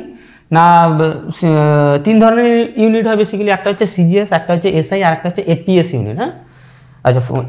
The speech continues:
এপিএসটা হচ্ছে আমাদের গিয়ে কি না, এপিএসটা আমাদের হচ্ছে foot pound second। হুম, তাহলে সিজিএস ইউনিট কি?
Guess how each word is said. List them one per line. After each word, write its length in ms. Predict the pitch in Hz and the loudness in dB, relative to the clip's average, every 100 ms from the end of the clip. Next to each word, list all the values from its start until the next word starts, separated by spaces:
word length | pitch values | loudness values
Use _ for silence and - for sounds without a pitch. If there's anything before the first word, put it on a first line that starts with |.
| 170 | -2
এপিএসটা 380 | 175 226 214 233 | 0 -2 0 -2
হচ্ছে 140 | 233 233 | -2 0
আমাদের 180 | 233 233 | 2 2
গিয়ে 120 | 233 233 | 0 -2
কি 60 | 302 | -2
না, 60 | 285 180 | 0 0
এপিএসটা 340 | 185 208 208 202 | 0 -2 -2 -6
আমাদের 160 | 202 202 | -4 -4
হচ্ছে 160 | 196 262 | -4 -6
foot 160 | - 185 196 | -4 -2 -2
pound 180 | 180 - | -2 -2
second। 240 | 117 - - - | -6 -10 -16 -6
হুম, 140 | 220 294 - - - - - - | -2 -2 -4 -18 -20 -20 -20 -4
তাহলে 180 | 233 254 - | 0 0 2
সিজিএস 340 | - 208 240 247 | 2 4 2 0
ইউনিট 220 | 240 233 | 0 -2
কি? 60 | 269 | -8